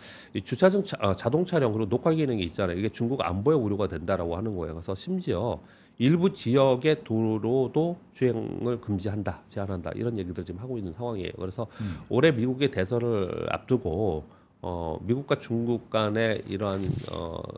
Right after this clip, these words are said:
Speaker 1: 경쟁들, 싸움들, 이런 부분들이 상당히 많이 나올 것 같고, 이런 부분들은, 어,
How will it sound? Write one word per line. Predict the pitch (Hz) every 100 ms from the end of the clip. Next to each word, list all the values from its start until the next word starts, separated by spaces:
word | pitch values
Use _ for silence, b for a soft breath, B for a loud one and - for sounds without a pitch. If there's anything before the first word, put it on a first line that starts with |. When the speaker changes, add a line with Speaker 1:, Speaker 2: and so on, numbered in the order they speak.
| - 98 95 - _ -
Speaker 1:
경쟁들, | 107 101 101 95 82 73
싸움들, | 123 120 101 80 85
이런 | 107 110
부분들이 | 98 95 92 87 82 117 92 73
상당히 | - 190 190
많이 | 151 131
나올 | 87 80
것 | 110
같고, | 87 - 104
이런 | 95 123
부분들은, | 104 98 98 117 117 B B B -
어, | 85